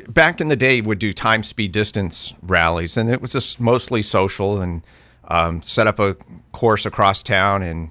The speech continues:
you would have to abide by the, the rules of the road, of course, and, um, be in each stage as, uh, close on time as possible. And then they also adopted through the Sports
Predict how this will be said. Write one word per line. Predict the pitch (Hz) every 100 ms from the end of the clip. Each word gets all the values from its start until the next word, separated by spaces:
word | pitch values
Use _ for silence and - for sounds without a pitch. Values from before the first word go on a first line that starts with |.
| -
you | 92
would | 92 90
have | 95 87 82
to | - 90 - - _ -
abide | 90 90 90
by | 85 90
the, | 82 - - 107
the | 87
rules | 85 101 90 -
of |
the | 82
road, | 90 90 85
of | -
course, | 90 85 -
and, | 82 82 - - - _ _
um, | - 82 80 82 80 80 - 87
be | 107 104 98 -
in | 101 90 - - - -
each | - 113
stage | - - 95 90 78 - - _ _
as, | 85 85 80 78 -
uh, | - 80 71 73 90 -
close | - 113 95
on | 90 85
time | - 85 80
as | -
possible. | - 87 90 87 87 80 - - - _ -
And | 104
then | 104 104
they | 101 107
also | 117 117 123 95
adopted | 87 101 95 92 101 92 82
through | 104 98
the | 87 82
Sports | - 104 95